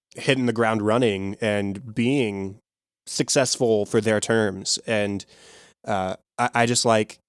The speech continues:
seeing everybody strive forward, even though things aren't going extremely well,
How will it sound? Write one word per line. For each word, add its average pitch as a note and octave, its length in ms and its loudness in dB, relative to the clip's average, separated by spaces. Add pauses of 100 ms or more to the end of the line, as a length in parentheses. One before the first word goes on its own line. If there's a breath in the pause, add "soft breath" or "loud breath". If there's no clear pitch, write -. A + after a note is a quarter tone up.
(160)
seeing A#2 300 0
everybody G#2 680 0 (560)
strive A#2 720 2
forward, B2 840 0 (460)
even A#2 320 0
though A2+ 280 4
things A2+ 240 -2
aren't A2+ 200 -2
going A#2+ 260 2
extremely B2+ 440 0
well, B2+ 340 0